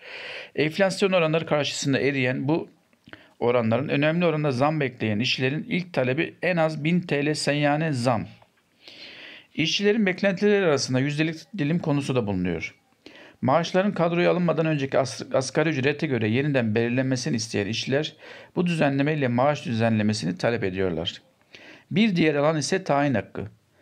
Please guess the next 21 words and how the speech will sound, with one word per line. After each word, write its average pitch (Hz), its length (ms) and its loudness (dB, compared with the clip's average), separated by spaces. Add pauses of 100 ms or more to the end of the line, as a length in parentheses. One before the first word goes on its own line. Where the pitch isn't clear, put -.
(320)
Aile 175 420 0
birliği 135 300 0
konusunda 113 680 -2 (360)
sorun 139 360 -2
yaşayan 107 460 -2
işçiler 135 520 -2 (280)
hükümetin 160 500 -2
bu 175 120 4
alanda 143 300 0
bir 156 140 -2
düzenleme 147 440 0
yaparak 151 440 -2 (360)
şehirler 170 460 2
arası 123 320 0
tayin 147 300 2
hakkının 123 360 0
yeni 143 220 0
sözleşmede 131 500 0
yer 143 180 2
almasını 147 540 -2 (220)
istiyorlar. 101 720 -4